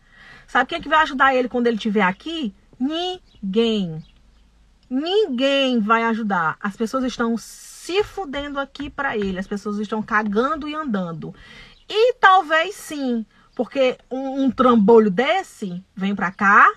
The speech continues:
aí se não der certo, vai ficar lá nas igrejas fazendo vergonha a gente, porque é isso que tá acontecendo, pedindo ajuda nas igrejas, e na Santa Cruz, na Santa Ca-, na, na, na, na Cruz Vermelha. A cru-, eu, eu, eu faço doação pra Cruz Vermelha.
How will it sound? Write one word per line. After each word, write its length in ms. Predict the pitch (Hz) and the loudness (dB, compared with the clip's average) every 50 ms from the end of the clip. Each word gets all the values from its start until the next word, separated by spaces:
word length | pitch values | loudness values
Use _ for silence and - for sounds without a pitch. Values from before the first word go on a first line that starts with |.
| _ _ _ _ _ _ _ _ - - _ _ | _ _ _ _ _ _ _ _ -20 -20 _ _
aí 320 | - 220 247 269 277 277 254 | -2 0 0 0 0 -4 -4
se 200 | - - 320 294 | -4 -4 -4 -4
não 160 | 294 294 277 | -2 -2 2
der 160 | 247 269 269 | 4 2 2
certo, 480 | - - - 247 226 240 214 - 247 220 | 2 0 -2 0 0 0 -2 -2 -2 0
vai 300 | 190 214 240 233 262 269 | 2 4 4 4 4 2
ficar 340 | - - - - 254 226 226 | -2 -6 -2 2 4 4 6
lá 320 | 233 254 285 339 381 392 | 6 8 8 8 8 6
nas 240 | 370 349 302 294 269 | 4 2 -2 -2 -2
igrejas 580 | 285 233 214 233 240 247 269 262 277 277 269 - | -4 -2 2 4 4 4 4 2 -2 -6 -4 -2
fazendo 360 | 254 220 202 202 214 202 190 | -2 0 0 0 -2 -4 -2
vergonha 380 | 185 196 190 190 185 190 180 | -2 -4 -6 -4 -6 -6 -4
a 60 | 175 196 | -4 -4
gente, 220 | 196 214 240 - | -4 -4 -6 -8
porque 140 | - - 202 | -10 -10 -8
é 60 | 202 | -8
isso 120 | 220 - | -8 -8
que 60 | _ - | _ -10
tá 80 | 185 | -8
acontecendo, 420 | 185 185 185 185 - 214 220 240 240 _ - | -8 -8 -8 -8 -6 -6 -6 -6 -6 _ -2
pedindo 520 | 254 240 214 180 196 214 247 262 247 247 | 0 2 2 4 2 2 2 0 0 0
ajuda 320 | 208 202 196 208 185 185 | -2 -2 -2 -4 -6 -6
nas 180 | 180 175 180 - | -6 -6 -6 -6
igrejas, 500 | 202 190 202 214 233 262 285 339 - - _ _ - - - - | -4 -2 0 0 0 0 -2 -6 -12 -14 _ _ -20 -20 -20 -18
e 80 | - 285 | -12 -6
na 140 | 294 294 285 | -4 -4 -4
Santa 320 | - - 320 294 294 311 | -4 -6 -10 -8 -8 -10
Cruz, 560 | 302 _ - 269 269 277 294 311 311 294 - | -10 _ -8 -6 -4 -4 -4 -4 -6 -10 -10
na 160 | - 254 233 233 | -6 -4 -4 -4
Santa 240 | - 254 247 247 | -4 -6 -8 -6
Ca-, 220 | - - 226 214 - | -4 -4 -4 -4 -4
na, 180 | 214 208 202 - | -6 -10 -10 -4
na, 460 | - 214 202 208 208 208 202 180 160 | 0 2 4 4 4 4 2 0 0
na, 480 | 196 208 202 202 202 202 202 196 - - | 0 0 2 2 2 2 2 0 0 -2
na 200 | 208 202 202 208 | -2 -2 -2 0
Cruz 260 | - 240 233 208 190 | -2 -2 -2 -2 0
Vermelha. 560 | 233 240 233 214 196 175 165 165 160 156 190 - _ _ _ _ _ _ _ _ _ - - - - - | -2 -2 -2 -2 -4 -4 -8 -10 -12 -14 -14 -16 _ _ _ _ _ _ _ _ _ -20 -20 -20 -12 -8
A 120 | - 180 | -8 -8
cru-, 100 | - 214 - | -6 -2 2
eu, 380 | 226 240 262 294 339 302 - - | 4 4 4 2 0 -4 -6 0
eu, 480 | 214 220 240 262 285 285 262 240 - - | 2 2 2 2 0 -2 -4 -6 -6 -6
eu 260 | - 208 233 220 202 - | -2 -2 0 0 -2 -4
faço 260 | - - 208 233 247 | 0 0 0 0 0
doação 380 | 247 269 339 403 - - 285 269 | 0 0 0 0 -2 -4 -6 -4
pra 120 | 277 262 | -4 -6
Cruz 180 | - 262 254 240 | -6 -6 -8 -6
Vermelha. 480 | 262 277 269 240 214 196 185 180 180 | -6 -6 -4 -4 -4 -4 -4 -6 -6